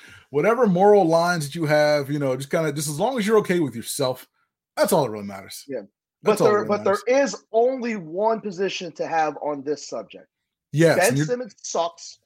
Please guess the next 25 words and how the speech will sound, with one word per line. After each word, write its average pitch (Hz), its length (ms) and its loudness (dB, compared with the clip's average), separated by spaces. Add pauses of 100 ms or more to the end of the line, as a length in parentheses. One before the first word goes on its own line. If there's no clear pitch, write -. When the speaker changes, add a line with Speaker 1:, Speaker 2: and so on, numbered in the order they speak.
Speaker 1:
<laughs> - 120 -6
Speaker 2:
and, 185 540 4
and 151 420 -4
he 139 140 -8
really 214 420 -6
just 160 300 -12
needs 170 420 -14
to 170 100 -14
be 160 140 -12
traded 135 520 -4 (760)
by 180 320 4
Labor 160 400 2
Day 127 360 -2 (200)
just 175 260 -2
so 175 120 -2
we 156 120 0
can 135 200 -12
get 139 240 -6
the 123 100 -6
hell 117 240 -4
on 117 160 -6
with 110 140 -8
it. 104 200 -8
Because, 160 400 -2 (480)
like, 208 280 0